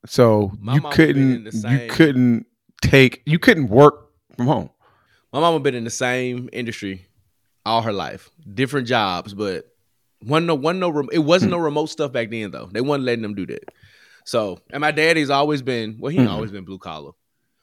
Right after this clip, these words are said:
Speaker 2: but that nigga didn't have no remote jobs either. So <laughs> we, they was at work, we was at home,
Speaker 1: <laughs>
Speaker 2: or at my grandma's house. So either way, um, anything else happened this week? Good stuff, bad stuff?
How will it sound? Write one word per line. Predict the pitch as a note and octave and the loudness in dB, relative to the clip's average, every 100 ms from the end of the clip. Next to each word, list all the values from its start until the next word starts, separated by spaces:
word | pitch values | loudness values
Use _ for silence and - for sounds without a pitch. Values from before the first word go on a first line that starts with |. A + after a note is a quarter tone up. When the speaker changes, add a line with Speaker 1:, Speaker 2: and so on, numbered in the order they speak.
| _ | _
Speaker 2:
but | C#3 | -2
that | F#3 A3 | 0 2
nigga | G3+ | 2
didn't | F#3 | 2
have | E3+ | 0
no | D#3+ | 0
remote | D#3 D3+ | 0 0
jobs | B2+ A#2+ G#2 | -2 -4 -6
either. | E2 - - | -12 -18 -14
So | - C#3+ - - - A3+ - G4 - B3+ | -4 -4 -4 -10 -6 -6 -4 -4 -6 -14
<laughs> | - - - G3+ F#3 - - - _ D3+ | -14 -14 -14 -10 -10 -10 -14 -20 _ -8
we, | G#3 F#3+ | -4 -2
they | G3 | -2
was | F#3+ F#3 | 0 -2
at | E3+ | -2
work, | E3+ E3+ - | -4 -2 0
we | D3 | 6
was | D#3+ - F#3+ | 8 8 6
at | F#3+ | 4
home, | A2+ - | 2 -4
Speaker 1:
<laughs> | - | -4
Speaker 2:
or | B2+ | -4
at | B2+ | -8
my | B2 | -12
grandma's | A#2 - | -12 -12
house. | - - - - | -14 -18 -20 -20
So | - G2 - _ | -20 -20 -20 _
either | E3 C3+ | -16 -14
way, | G2+ F#2 _ _ _ _ _ _ _ _ _ _ _ _ _ _ - | -14 -16 _ _ _ _ _ _ _ _ _ _ _ _ _ _ -4
um, | C#3 B2 A2+ G#2+ G#2 G2 - _ _ _ _ - | -2 -2 -4 -6 -8 -12 -18 _ _ _ _ -4
anything | F3 F3+ F#3 | -4 -2 0
else | F3+ F#3 F3+ - _ _ | 2 2 -2 -14 _ _
happened | B2+ E3 D#3+ D#3+ | 0 0 0 -6
this | D3+ | -6
week? | D#3+ D#3+ B2+ | -10 -12 -8
Good | D#3+ | -8
stuff, | D#3+ D3+ C#3+ | -4 -4 -2
bad | D3 D3 | -2 -2
stuff? | D3 C#3+ C#3 - | -4 -8 -8 -12